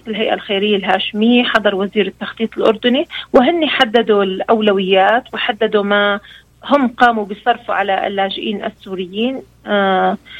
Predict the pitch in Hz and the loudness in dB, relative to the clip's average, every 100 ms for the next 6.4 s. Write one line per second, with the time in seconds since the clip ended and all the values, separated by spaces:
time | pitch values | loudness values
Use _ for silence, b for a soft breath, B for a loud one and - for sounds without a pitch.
0 | B _ - 247 233 226 214 208 202 190 | B _ 0 2 4 2 2 2 0 0
1 | 208 202 196 185 190 196 214 202 185 190 | 0 0 -4 -6 -6 -2 2 2 0 -2
2 | 190 208 220 226 233 196 185 185 185 - | -2 -2 0 2 4 4 4 4 0 -2
3 | - 240 202 190 - - 175 185 185 - | -2 -2 0 -2 -2 -10 -6 -2 0 2
4 | - - 233 214 202 202 262 220 - 175 | 0 0 0 0 -4 -6 -6 -8 -8 -8
5 | 175 - 185 214 220 196 - 208 _ 202 | -6 -4 -4 -4 -4 -6 -4 -6 _ 0
6 | 196 190 190 | 2 0 0